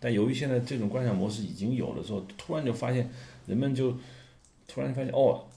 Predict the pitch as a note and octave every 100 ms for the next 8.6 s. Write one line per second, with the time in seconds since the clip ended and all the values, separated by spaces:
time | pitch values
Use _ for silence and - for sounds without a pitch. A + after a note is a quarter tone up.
0 | - - - - D#3+ - - A#2+ A#2 C3+
1 | B2+ C#3 C3+ B2+ F2+ - - D3+ G2+ D2+
2 | C#2 - B1 C3+ G#2+ A#2+ - D#2 G2+ A2+
3 | F#2 G2+ C3 B2 A2 F#2 - F3+ A#2 F#2
4 | A2+ A2 G2 F#2 - A2 B2+ B2+ A2 G2
5 | - - - - - - B2+ B2 B2 C3
6 | C3 - - - - - - C#3+ B2 A2
7 | - G#2+ B2 - F2+ - - - - -
8 | _ _ C3 A#2+ G#2 G2+